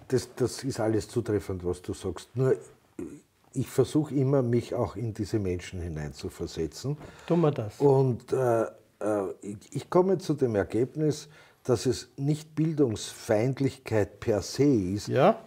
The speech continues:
Speaker 1: die f-, diese Menschen haben, wo man, und ich höre das ja immer wieder, ja, die wollen ja gar nicht. Wenn ich durch Generationen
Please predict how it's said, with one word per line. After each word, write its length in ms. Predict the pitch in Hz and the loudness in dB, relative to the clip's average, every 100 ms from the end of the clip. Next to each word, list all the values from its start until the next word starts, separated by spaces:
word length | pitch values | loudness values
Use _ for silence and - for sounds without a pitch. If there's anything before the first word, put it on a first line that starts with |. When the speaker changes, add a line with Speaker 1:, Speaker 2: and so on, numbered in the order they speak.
| - | 0
Speaker 1:
die 380 | 120 110 101 92 - | 4 4 2 -4 -14
f-, 240 | - - _ 87 95 | -20 -20 _ -12 -8
diese 240 | 131 113 120 | -4 0 2
Menschen 420 | 104 110 - 117 | 2 -2 -2 -2
haben, 340 | 85 113 139 101 | 0 0 0 2
wo 80 | 117 | 4
man, 220 | 110 101 - - - | 4 2 0 -18 -16
und 220 | - 120 117 | -6 -4 -2
ich 180 | 117 | -2
höre 180 | 113 127 | 2 2
das 240 | 135 107 - | 2 0 2
ja 100 | 98 | 2
immer 300 | 104 107 104 | 2 0 0
wieder, 200 | 113 120 | 2 4
ja, 180 | 113 | 4
die 280 | 117 139 123 | 2 0 0
wollen 240 | 85 139 135 | 2 2 2
ja 100 | 90 | 0
gar 320 | - 92 87 | 0 0 0
nicht. 320 | 80 71 - - - - - - - - - - - | -4 -8 -10 -20 -20 -20 -20 -20 -20 -20 -20 -20 -12
Wenn 500 | 104 107 165 190 185 - - _ _ _ - - _ _ | -2 4 4 4 -2 -14 -20 _ _ _ -20 -20 _ _
ich 360 | - 156 - - - _ _ - | -2 0 -2 -16 -20 _ _ -2
durch 260 | 160 143 - | 2 2 2
Generationen 1200 | 147 139 135 123 110 - 117 120 127 117 90 | 2 4 4 2 0 -4 2 4 4 2 -2